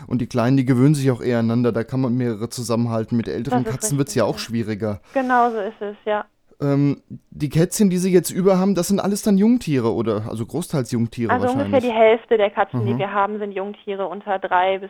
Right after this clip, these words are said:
Speaker 2: dreieinhalb Monaten. Das heißt, die sind alle noch aus diesem Jahr, sind alle dieses Jahr geboren,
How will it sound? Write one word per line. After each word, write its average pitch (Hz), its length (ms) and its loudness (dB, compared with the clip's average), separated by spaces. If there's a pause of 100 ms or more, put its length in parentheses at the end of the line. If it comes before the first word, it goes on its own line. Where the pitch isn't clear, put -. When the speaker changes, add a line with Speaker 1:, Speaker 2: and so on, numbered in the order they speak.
Speaker 2:
dreieinhalb 190 520 -4
Monaten. 247 540 -4
Das 214 160 -6
heißt, 208 240 -2
die 208 100 -4
sind 214 200 -4
alle 208 160 0
noch 202 140 -6
aus 196 180 -6
diesem 190 240 -12
Jahr, 247 240 4
sind 226 140 -8
alle 214 160 0
dieses 208 260 -6
Jahr 190 140 0
geboren, 214 480 0